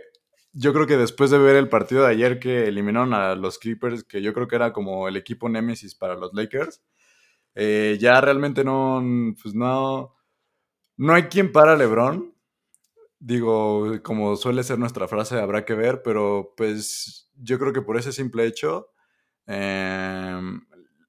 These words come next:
los Lakers van a ganar la serie,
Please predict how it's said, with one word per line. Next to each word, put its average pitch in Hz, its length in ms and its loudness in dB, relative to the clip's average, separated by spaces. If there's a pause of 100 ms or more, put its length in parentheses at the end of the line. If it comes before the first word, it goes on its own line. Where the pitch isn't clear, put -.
(240)
los 117 180 -2
Lakers 120 420 -2
van 123 160 -2
a 127 80 -4
ganar 107 480 -4
la 113 160 -4
serie, 113 840 -4